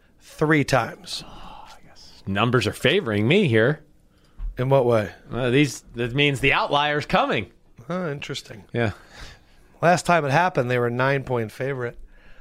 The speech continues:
Speaker 1: Um, I love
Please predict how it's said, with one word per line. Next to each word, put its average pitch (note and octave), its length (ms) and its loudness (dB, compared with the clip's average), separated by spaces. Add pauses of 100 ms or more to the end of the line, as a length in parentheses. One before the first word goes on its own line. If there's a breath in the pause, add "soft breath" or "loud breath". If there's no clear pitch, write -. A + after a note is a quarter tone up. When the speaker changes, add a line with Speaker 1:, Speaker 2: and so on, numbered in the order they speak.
(340 soft breath)
Speaker 1:
Um, F#3 480 4 (680)
I D#3 120 4
love D3 880 2